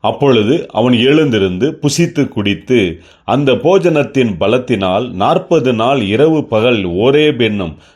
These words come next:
தேவனுடைய பர்வதம் மட்டும் நடந்து போனான். பிரியமானவர்களே, தேவனாகிய கர்த்தர் கொடுத்த அடை மற்றும் தண்ணீரினால்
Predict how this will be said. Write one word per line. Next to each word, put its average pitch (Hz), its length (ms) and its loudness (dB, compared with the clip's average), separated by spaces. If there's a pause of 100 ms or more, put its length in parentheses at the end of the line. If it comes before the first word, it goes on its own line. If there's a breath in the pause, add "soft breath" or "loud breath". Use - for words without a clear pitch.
(140 soft breath)
தேவனுடைய 120 680 0
பர்வதம் 117 600 0
மட்டும் 98 600 -4 (220 soft breath)
நடந்து 117 440 0
போனான். 87 640 -4 (300 soft breath)
பிரியமானவர்களே, 95 960 -2 (280)
தேவனாகிய 117 840 0
கர்த்தர் 135 520 -2
கொடுத்த 98 800 -2 (300 soft breath)
அடை 127 640 0 (140)
மற்றும் 95 800 -4 (120)
தண்ணீரினால் 107 920 0